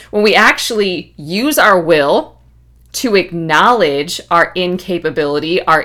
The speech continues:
insufficiency, our weakness, and turn it over to God and say, "God, help me.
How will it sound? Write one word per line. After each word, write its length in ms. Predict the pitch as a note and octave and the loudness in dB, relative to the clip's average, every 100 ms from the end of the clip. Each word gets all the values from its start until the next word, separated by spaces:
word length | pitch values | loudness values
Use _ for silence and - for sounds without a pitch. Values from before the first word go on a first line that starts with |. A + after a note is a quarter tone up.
| - | -4
insufficiency, 920 | F3 F3 E3+ E3+ D#3+ E3 D#3+ D#3+ - | -6 -4 -8 -6 -6 -6 -8 -6 0
our 180 | D3+ | 0
weakness, 760 | D3 E3+ A3 D#3 D3 F#3+ - - - - - - | 0 -4 -8 -6 -4 -2 -4 -10 -16 -20 -20 -6
and 340 | F#3 F3+ F3+ F3+ | 0 0 0 -8
turn 420 | - A3+ B3 C#4 | -6 0 2 2
it 200 | C#4+ - | 0 2
over 440 | F#3+ G#3+ D#4+ A#3+ F#3 | 4 4 4 2 0
to 200 | - G3 | -2 -2
God 400 | E3 D3+ C#3+ D3+ | 0 2 2 0
and 120 | E3 | -2
say, 220 | - E3 | 0 0
"God, 360 | C#3+ F3 F3+ F3 | 2 4 4 4
help 500 | - - F#3+ G#3 - | -2 0 0 0 -6
me. 480 | D#3+ D3 D#3 B3 | -6 -4 -4 -6